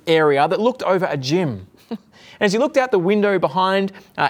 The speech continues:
everyone where they were seated, as, as you were preaching or leading the service, you looked into a, a gym where people are, are working out, pumping iron, right? There's something right about that. See, church is the place that we go to build one another up. And as we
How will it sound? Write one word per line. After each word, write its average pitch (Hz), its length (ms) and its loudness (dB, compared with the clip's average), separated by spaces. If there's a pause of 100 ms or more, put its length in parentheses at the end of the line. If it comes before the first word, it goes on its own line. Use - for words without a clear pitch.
everyone 202 320 2
where 185 100 2
they 175 60 4
were 165 100 2
seated, 180 420 -2
as, 156 140 0
as 165 160 -2
you 180 60 2
were 175 60 0
preaching 185 360 -2
or 160 80 0
leading 185 240 0
the 180 60 -4
service, 143 400 -4
you 175 100 -2
looked 262 220 -2
into 185 260 -2
a, 190 140 0
a 190 80 -2
gym 202 320 -2
where 147 100 0
people 190 280 -2
are, 131 100 -2 (240)
are 160 140 0
working 185 460 -2
out, 208 320 0
pumping 202 360 -2
iron, 196 360 0
right? 240 300 -6 (640)
There's 294 160 -4
something 330 360 0
right 262 280 -2
about 208 260 -6
that. - 260 -8 (680)
See, 277 200 -4 (320)
church 294 300 0
is 254 120 -2
the 233 80 0
place 214 320 -4
that - 100 -6
we 185 100 -4
go 185 160 -2
to 175 100 -2
build 196 260 0
one 185 160 -4
another 170 320 -6
up. 247 240 -4
And 233 80 -4
as 311 80 -4
we 269 160 -2